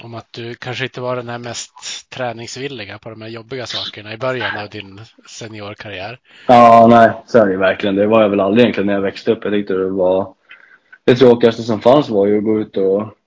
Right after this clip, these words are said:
Speaker 2: ja, men och springa och sådär. Och det var väl egentligen det som var själva, själva grejen med, med liksom när man växte upp. Nu vet man ju att det finns alternativa saker också, liksom. Du behöver inte ut och springa en och en halv timme för att du ska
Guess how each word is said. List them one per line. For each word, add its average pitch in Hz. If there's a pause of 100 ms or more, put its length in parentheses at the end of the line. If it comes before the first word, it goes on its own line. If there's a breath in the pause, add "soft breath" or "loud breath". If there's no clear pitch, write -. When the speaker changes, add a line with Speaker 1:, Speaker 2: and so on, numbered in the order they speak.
Speaker 2:
ja, 135
men 110
och 101
springa 107
och 113
sådär. 95
Och 98
det 110
var 113
väl 120
egentligen 101
det 101
som 98
var 92
själva, 95 (920 loud breath)
själva 98
grejen 101
med, 95 (320 loud breath)
med 104
liksom 104
när 98
man 95
växte 95
upp. 107
Nu 117
vet 113
man 107
ju 98
att 95
det 92
finns 98
alternativa 95
saker 92
också, 101
liksom. 92
Du 98
behöver 98
inte 98
ut 95
och 104
springa 101 (560 loud breath)
en 107
och 101
en 98
halv 98
timme 104
för -
att 90
du 98
ska 95